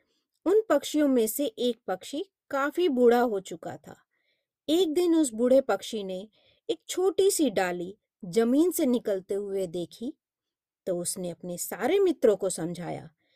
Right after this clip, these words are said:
कि हमें इस छोटी सी डाली को अभी उखाड़कर फेंक देना चाहिए। यह डाली अगर पेड़ के ऊपर तक चढ़ गई तो हमारे लिए बहुत मुश्किल हो सकती है। पर सारे पक्षी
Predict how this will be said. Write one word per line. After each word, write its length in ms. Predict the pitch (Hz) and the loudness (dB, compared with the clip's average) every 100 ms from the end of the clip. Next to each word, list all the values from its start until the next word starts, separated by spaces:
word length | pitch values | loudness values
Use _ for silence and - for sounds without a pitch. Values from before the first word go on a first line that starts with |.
| _ _ - | _ _ -2
कि 120 | 302 | 0
हमें 460 | 254 196 185 190 190 | 0 -2 -4 -4 -4
इस 180 | 190 165 _ | -6 -10 _
छोटी 480 | - - 339 - 349 | -8 0 0 2 -2
सी 180 | - 269 | 0 -2
डाली 360 | 185 170 170 170 | -2 -2 -2 -6
को 340 | - 294 440 _ _ _ - | 0 0 0 _ _ _ -4
अभी 320 | 233 202 339 | -4 2 2
उखाड़कर 680 | - - 208 165 - 262 392 _ _ _ _ | 2 -4 -4 -4 -4 -4 -4 _ _ _ _
फेंक 260 | 302 302 247 | 2 4 6
देना 280 | 214 202 180 | 4 2 -2
चाहिए। 520 | - 165 156 - - _ _ _ _ _ _ _ | -8 -12 -12 -14 -18 _ _ _ _ _ _ _
यह 200 | 226 269 | 6 8
डाली 460 | 240 180 170 220 392 _ _ | 8 2 0 -4 -6 _ _
अगर 280 | 190 185 180 | -6 -6 -2
पेड़ 220 | - 254 294 | 6 8 8
के 180 | - | 2
ऊपर 380 | 196 202 190 180 | 0 0 -2 -4
तक 200 | 170 170 - | -2 -10 -2
चढ़ 180 | 233 262 | 2 4
गई 360 | 277 359 440 - _ _ | 4 4 2 0 _ _
तो 100 | 254 | -6
हमारे 480 | 226 262 220 190 180 | -4 -4 -2 -2 -2
लिए 340 | 180 220 415 440 _ | -2 -2 -4 -6 _
बहुत 380 | 175 220 233 294 | -4 0 2 2
मुश्किल 360 | 233 202 - 180 | 0 -4 -6 -6
हो 120 | 180 | -6
सकती 380 | 185 202 - 285 | -8 -10 -6 -4
है। 240 | 151 160 _ _ _ _ _ _ - | -6 -8 _ _ _ _ _ _ -8
पर 120 | 175 | -8
सारे 360 | - 175 180 240 | -6 -4 0 2
पक्षी 540 | 269 262 339 349 165 | 2 0 -2 -2 -4